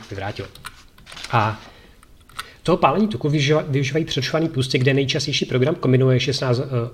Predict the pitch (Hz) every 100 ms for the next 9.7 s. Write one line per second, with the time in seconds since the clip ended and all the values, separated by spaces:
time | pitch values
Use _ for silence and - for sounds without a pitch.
0 | - - 127 139 131 135 127 - 208 254
1 | 127 127 131 120 123 123 - 120 120 107
2 | - - - - 98 98 127 202 208 190
3 | - 208 104 101 208 - - _ - -
4 | 131 - 156 - 208 147 135 165 208 135
5 | 135 - 147 175 117 104 123 208 214 -
6 | - 135 135 139 135 143 147 160 165 160
7 | 147 151 139 - 131 127 120 123 131 135
8 | 131 127 - 127 123 - - 123 117 113
9 | 110 110 107 - - 117 104